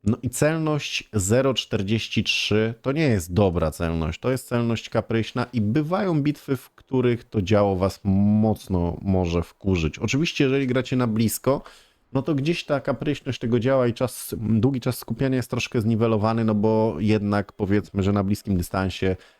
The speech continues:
częściej traficie, czy, czy nawet nie musicie skupiać do końca. Natomiast, no, przy kampie, e, no to już wygląda inaczej. Ja nie jestem fanem kampienia tym tedekiem, chociaż w bitwie, którą wam zaprezentuję, trochę tej kampy będzie i ogólnie nie lubię, jak ludzie nim kampią,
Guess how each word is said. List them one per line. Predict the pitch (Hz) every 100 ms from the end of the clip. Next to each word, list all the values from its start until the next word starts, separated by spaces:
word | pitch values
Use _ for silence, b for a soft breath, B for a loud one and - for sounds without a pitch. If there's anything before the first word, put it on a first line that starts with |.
| b -
częściej | 120 107 113
traficie, | 104 98 120 120 113
czy, | 98 107 101 98 95 87
czy | 110
nawet | 107 101
nie | 107
musicie | 101 - 107
skupiać | - 101 95 90
do | 85
końca. | 87 87 85 82
Natomiast, | 87 120 123 -
no, | 110
przy | - -
kampie, | 131 117 110 107 127 147 b b b b _ -
e, | 107 117 120 117 76
no | 110 113
to | 120
już | 113 98
wygląda | 107 104 104 101
inaczej. | 98 90 - 82
Ja | 113 160
nie | 185
jestem | 180 143 113
fanem | 104 107 98
kampienia | - 101 104 101 92
tym | 92 85
tedekiem, | 85 82 - 110
chociaż | 123 117 110
w | 101
bitwie, | 110 107 104
którą | - 101
wam | 92 95
zaprezentuję, | 90 92 95 90 104 90
trochę | 90 90
tej | 92 85
kampy | 98 87
będzie | 87 87 82 98
i | 127
ogólnie | 131 151 151
nie | 151
lubię, | 151 156 127
jak | 117 -
ludzie | 113 104
nim | 110 101
kampią, | - 95 78 90